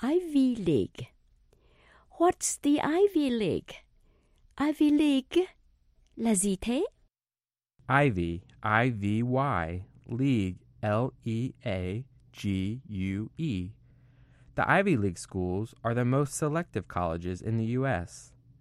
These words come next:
Speaker 2: They are top-ranked in academics, and their faculties include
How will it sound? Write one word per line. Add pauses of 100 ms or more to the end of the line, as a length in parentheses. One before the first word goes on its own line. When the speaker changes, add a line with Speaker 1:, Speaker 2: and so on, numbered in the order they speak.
Speaker 2:
They
are
top-ranked
in
academics, (380)
and
their
faculties
include